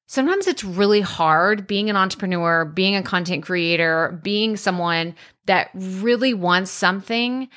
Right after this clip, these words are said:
that is outside of just the day-to-day who I am on the surface. And I think that all of these women, what I've loved about them, I think about the days of me being a stay-at-home mom and feeling so much guilt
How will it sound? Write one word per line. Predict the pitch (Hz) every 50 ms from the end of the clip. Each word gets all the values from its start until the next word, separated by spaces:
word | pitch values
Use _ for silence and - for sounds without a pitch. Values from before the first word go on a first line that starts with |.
| - - _ _ _ _
that | - 175 202 196 185 185 180 - -
is | 208 208 196 190 185 185 185 185 180 - -
outside | - 175 175 - - - 185 180 185
of | 196 202 190 180 - _
just | - - 185 180 170 175 165 165 - - - - - - - _ _ -
the | 175 165 190 180
day-to-day | 160 165 180 175 180 180 180 180 180 - - 190 160 170 180 170 165 165 160 160 160 160 160 156 156 _ _ _
who | - - - 240 233 220
I | 208 202
am | 202 - - 170 170 170
on | 165 165 160
the | 156 156
surface. | 156 - - - - 87 - - - - - - - - - - - - - - - - _ -
And | - 196
I | 196 196
think | 202 - - 226 233 220
that | 254 233 -
all | - 180 190 196
of | 196 185 170
these | 190 190 180 170 175
women, | 180 190 190 180 170 165 165
what | 165 156
I've | 156 156 147
loved | 151 170 180 190 202 196 202
about | 208 175 165 151 151 151
them, | - 156 156 156 156 151 -
I | 180
think | - - 214 214 214
about | 240 202 185 170 165 160 - - 175
the | 170 190
days | 160 170 165 170 170 170 165
of | 185 175
me | 175 170 170
being | 160 165 165 165 165 160 - -
a | 175
stay-at-home | 175 - - 165 156 160 160 175 180 170 160
mom | 147 139 139 143 147 160 175 208 220 - _ - - - - -
and | 175 175
feeling | 160 - 202 190 190 185 185
so | - - - 196
much | 190 202 208 202 - - - 165
guilt | - - 165 156 160 175 220 - - - - -